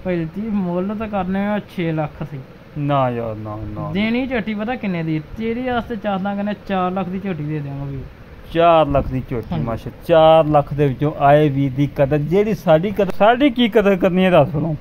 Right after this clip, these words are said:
Speaker 1: ਵੀਰ, ਕਦਰ ਹੀ ਕੀਤੀ ਅੱਗੇ ਤੇ।
Speaker 2: ਨਹੀਂ, ਦੱਸ, ਪੱਕੀ ਦੱਸ ਦੇ, ਇੱਕੋ ਗੱਲ ਕਰ, ਵੀਡੀਓ ਲੰਬੀ ਹੋ ਰਹੀ ਹੈ।
Speaker 1: ਇਹ final ਆਪਾਂ ਤਿੰਨ ਲੱਖ ਤੇ ਅੱਸੀ ਹਜ਼ਾਰ ਦੀ ਆਣੀ, ਇਸ ਤੋਂ ਘੱਟ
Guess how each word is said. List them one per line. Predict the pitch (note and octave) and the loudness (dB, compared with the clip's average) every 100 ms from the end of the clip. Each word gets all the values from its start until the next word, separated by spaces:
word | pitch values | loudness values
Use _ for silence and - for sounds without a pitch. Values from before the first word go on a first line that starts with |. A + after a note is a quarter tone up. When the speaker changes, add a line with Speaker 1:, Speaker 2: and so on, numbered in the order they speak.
| - - - - | -10 -20 -14 -6
Speaker 1:
ਵੀਰ, | E3 G3 G#3+ A#3 A3 F#3 | -2 -2 -2 -4 -4 -4
ਕਦਰ | F3+ G3 A3 | -2 -2 -2
ਹੀ | |
ਕੀਤੀ | A3 F#3 D#3+ G3 G#3 | -4 -6 -6 -4 -4
ਅੱਗੇ | F3 C4+ | -4 -6
ਤੇ। | E3+ D#3 C#3+ C3+ - - - - - - F3 | -4 -4 -4 -8 -14 -20 -20 -20 -20 -12 -4
Speaker 2:
ਨਹੀਂ, | F#3 G#3 | 2 2
ਦੱਸ, | F#3+ F3+ D3+ | 6 6 6
ਪੱਕੀ | - F#3 G3 | 0 -2 2
ਦੱਸ | F#3 D3+ | 6 6
ਦੇ, | D3+ | 4
ਇੱਕੋ | E3 G3 | 2 2
ਗੱਲ | E3+ D#3+ | 4 4
ਕਰ, | E3 E3 | 2 2
ਵੀਡੀਓ | D3+ E3+ | 2 2
ਲੰਬੀ | E3 C#3+ D3+ | 2 2 2
ਹੋ | D3 | 0
ਰਹੀ | A#2+ A#2 | 0 -8
ਹੈ। | - - - | -12 -18 -12
Speaker 1:
ਇਹ | A#3 | -12
final | - G3+ G3+ A3 A3+ | -6 -4 -2 -4 -4
ਆਪਾਂ | G3 G3+ - | -4 -8 -6
ਤਿੰਨ | G3+ G3+ | -4 -2
ਲੱਖ | G#3 G3+ - | -4 -6 -8
ਤੇ | |
ਅੱਸੀ | F#3 - A3+ | -8 -8 -6
ਹਜ਼ਾਰ | A3+ F#3 | -4 -2
ਦੀ | D#3+ F3 | -2 -2
ਆਣੀ, | F3+ F#3 F#3+ | -2 -4 -2
ਇਸ | F3 | -4
ਤੋਂ | - F3 | -6 -10
ਘੱਟ | F3+ | -6